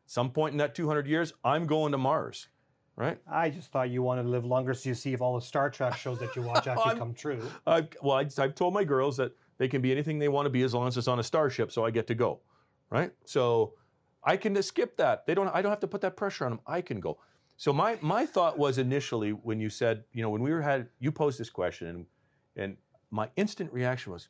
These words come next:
Speaker 1: "Man, that would give me so much time to do all these cool things without the pressure of thinking about what the next thirty-five years might look like,"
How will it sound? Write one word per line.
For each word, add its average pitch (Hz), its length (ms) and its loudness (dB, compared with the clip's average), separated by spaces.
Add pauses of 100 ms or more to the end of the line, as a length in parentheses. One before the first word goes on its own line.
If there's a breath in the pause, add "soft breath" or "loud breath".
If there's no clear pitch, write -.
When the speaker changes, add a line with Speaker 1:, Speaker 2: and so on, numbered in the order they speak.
(160)
Speaker 1:
"Man, 175 480 -6
that 147 140 -6
would 131 120 -6
give 139 140 -2
me 127 80 -6
so - 220 -12
much 185 240 -6
time 160 220 -4
to 123 60 -6
do 131 180 -4
all 160 180 2
these 147 160 -4
cool 139 260 -2
things 123 360 -2 (400 soft breath)
without 160 500 -2
the - 80 -4
pressure 127 600 -4 (580)
of 110 360 0 (220)
thinking 160 440 -2
about 92 440 2 (320)
what 123 180 -4
the 123 80 -2
next 117 320 -2
thirty-five 120 760 0
years 82 240 -2
might 80 240 -4
look 85 220 -4
like," 90 280 0